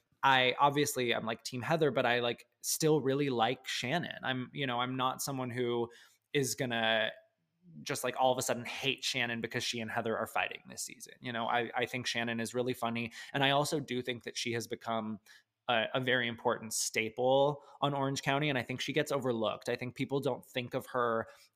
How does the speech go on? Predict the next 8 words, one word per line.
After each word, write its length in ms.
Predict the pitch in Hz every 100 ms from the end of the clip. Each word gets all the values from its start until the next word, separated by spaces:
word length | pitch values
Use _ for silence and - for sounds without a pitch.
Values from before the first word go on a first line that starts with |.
| _
as 300 | 120 117 110
being 400 | 101 120 117 120 117
as, 460 | 113 113 110 107 - _ -
um, 220 | 113 110
integral 720 | 135 127 120 120 113 104 104 -
as 140 | 123 110
she 180 | -
is. 580 | 104 98 101 - - -